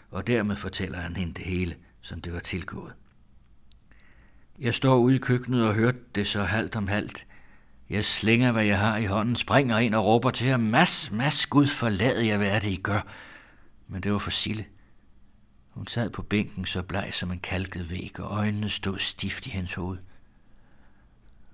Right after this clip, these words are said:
"Hvad gør jeg?" sagde han. "Jeg siger jo ikke andet, end hvad sandt er. Det er bedre, hun får det at vide, end at holde hende for nar, og lade hende gå og vente efter en død mand hendes hele livstid. Farvel,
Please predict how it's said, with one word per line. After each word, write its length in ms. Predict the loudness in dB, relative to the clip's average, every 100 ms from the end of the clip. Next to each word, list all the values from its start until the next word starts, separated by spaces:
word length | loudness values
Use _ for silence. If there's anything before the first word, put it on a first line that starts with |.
| -20 -8
"Hvad 160 | -4 -4
gør 200 | 0 2
jeg?" 220 | 6 6
sagde 260 | 6 4 4
han. 140 | 4
"Jeg 160 | 2 2
siger 220 | 4 4
jo 120 | 4
ikke 200 | 4 4
andet, 180 | 4 4
end 80 | 4
hvad 120 | 4
sandt 380 | 4 4 2 0
er. 160 | 0 0 -4 -20 -20 -20 -4
Det 100 | -2
er 40 |
bedre, 280 | 2 4 6
hun 120 | 4
får 180 | 2 2
det 100 | 4
at 140 | 2
vide, 200 | 4 4
end 80 | 4
at 60 | 4
holde 260 | 4 4
hende 140 | 2 -2
for 100 | -2
nar, 340 | 0 0 -2 -10 -20 -20
og 160 | -6 0
lade 160 | 2 2
hende 120 | 2
gå 120 | 4
og 140 | 4
vente 280 | 4 2 2
efter 240 | 0 0 -2
en 60 |
død 280 | 2 0 2
mand 260 | -2 -2 -2
hendes 260 | -4 -2
hele 260 | 0 0 2
livstid. 500 | 2 0 -2 -6 -8 -16 -20 -20 -16
Farvel, 480 | -6 -2 2 2